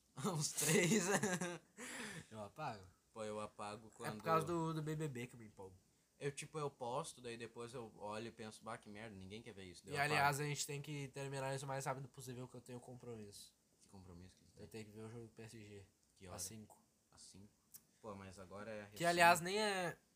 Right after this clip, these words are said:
Speaker 1: Três e quarenta e seis.
Speaker 2: Que, aliás, nem é tão importante assim, porque o Neymar nem vai jogar, então nem tem. Jogo do
Speaker 1: Ah, mas
Speaker 2: P S G.
Speaker 1: tem, né?
Speaker 2: Jogo
Speaker 1: Tem.
Speaker 2: do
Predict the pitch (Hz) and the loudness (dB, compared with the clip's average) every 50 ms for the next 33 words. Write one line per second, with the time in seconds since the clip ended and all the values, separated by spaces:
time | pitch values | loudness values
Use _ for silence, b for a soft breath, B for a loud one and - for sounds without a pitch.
0 | _ _ _ _ - 147 170 180 175 143 143 - 135 117 123 127 - 120 107 - | _ _ _ _ -2 0 0 0 0 -2 -2 -2 -2 -2 -2 -4 -6 -8 -8 -6
1 | - - 101 101 107 - - 160 160 143 147 147 147 143 143 151 151 147 156 156 | -6 -6 -6 -8 -8 -6 0 6 6 6 6 6 4 2 4 2 2 2 -2 -2
2 | 165 170 180 180 175 170 165 160 151 147 143 135 123 123 - - 143 143 143 147 | -2 0 2 2 4 4 4 2 2 0 -2 -6 -8 -14 -12 -8 -6 -6 -6 -4
3 | - 143 131 - 135 135 135 135 127 - 135 135 - 143 139 131 131 127 123 120 | -6 -8 -10 -8 -8 -6 -6 -6 -6 -6 -8 -12 -12 -12 -10 -8 -8 -6 -8 -8
4 | 120 117 120 120 127 127 123 123 127 123 117 117 120 120 - 117 120 120 117 123 | -8 -10 -10 -8 -6 -6 -6 -4 -6 -6 -6 -8 -10 -10 -10 -10 -10 -8 -10 -10
5 | 123 - 123 117 - _ 135 131 120 113 117 123 113 143 165 170 190 190 185 180 | -12 -14 -16 -20 -20 _ -14 -14 -12 -12 -10 -6 -4 -4 -2 -2 -2 -2 0 0
6 | 170 160 151 143 - 151 151 147 151 135 127 135 135 139 - 117 120 113 107 101 | 0 -2 -2 -4 -2 -2 -2 -2 -2 -2 -2 0 0 0 -2 -2 -4 -6 -8 -8
7 | 92 90 101 110 - _ _ _ _ _ _ _ _ _ - 123 131 135 - 147 | -10 -12 -14 -14 -18 _ _ _ _ _ _ _ _ _ -8 -8 -6 -6 -8 -10
8 | 139 | -14